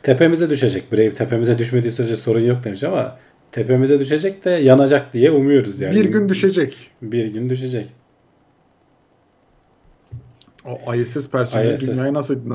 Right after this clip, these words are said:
Speaker 2: nasıl geri dönüyor?
Speaker 1: Teleskoplar gerekli araştırmayı yapmıyor mu? I S S'in tam olarak kullanma amacı ne? Şimdi I S S'te, I S S'te teleskop yok. Öyle bir şey değil. Yani belki teleskop vardır da hani o bilimsel amaçlı kullanılan bir şey değil. Orada dediğim gibi pek çok işte uzayda bitki yetiştireceksin mesela. Nerede deneyeceksin?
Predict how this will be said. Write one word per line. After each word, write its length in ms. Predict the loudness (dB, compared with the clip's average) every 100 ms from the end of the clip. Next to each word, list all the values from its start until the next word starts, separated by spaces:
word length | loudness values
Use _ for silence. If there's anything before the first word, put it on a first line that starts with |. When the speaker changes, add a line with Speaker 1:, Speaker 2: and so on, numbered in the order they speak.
| -8 -4
Speaker 2:
nasıl 240 | -6 -4
geri 260 | -6 -6 -6
dönüyor? 520 | -10 -10 -18 -20 -20 -20 -12
Speaker 1:
Teleskoplar 680 | -6 -6 -4 -8 -4 -4
gerekli 420 | -2 -4 -4 -4 -4
araştırmayı 520 | -4 -8 -10 -8 -8
yapmıyor 300 | -8 -8 -8
mu? 180 | -8 -8
I 40 |
S 120 | -12
S'in 140 | -14 -12
tam 180 | -8
olarak 260 | -8 -10 -14
kullanma 360 | -12 -8 -6 -6
amacı 260 | -8 -10
ne? 40 | -14
Şimdi 240 | -8 -6
I 80 | -4
S 140 | -6
S'te, 200 | -8 -10 -10 -18 -10 -8
I 40 |
S 100 | -8
S'te 160 | -12 -10
teleskop 520 | -8 -8 -6 -10 -10
yok. 100 | -16 _ _ _ _ _ _ _ -14
Öyle 220 | -12 -12
bir 40 |
şey 200 | -10 -8
değil. 120 | -8 -10
Yani 120 | -10
belki 220 | -10 -8
teleskop 460 | -8 -8 -8 -10 -4
vardır 320 | -4 -4 -6
da 80 | -6
hani 160 | -6 -6
o 320 | -6 -6 -14 -20
bilimsel 560 | -12 -8 -6 -6 -6
amaçlı 320 | -6 -8 -10
kullanılan 480 | -10 -8 -6 -8 -10
bir 60 | -10
şey 180 | -10 -10
değil. 120 | -10
Orada 260 | -12 -12
dediğim 240 | -12 -10 -12
gibi 140 | -12 -16 -20 -20 -20 _ _ _
pek 200 | -6 -4
çok 220 | -8 -8
işte 240 | -12 -12 -6
uzayda 360 | 0 2 2 -2
bitki 240 | -2 0
yetiştireceksin 680 | 0 0 -8 -8 -8 -8 -12
mesela. 280 | -10 -10 -2
Nerede 380 | 0 0 0
deneyeceksin? 440 | -4 -6 -10 -12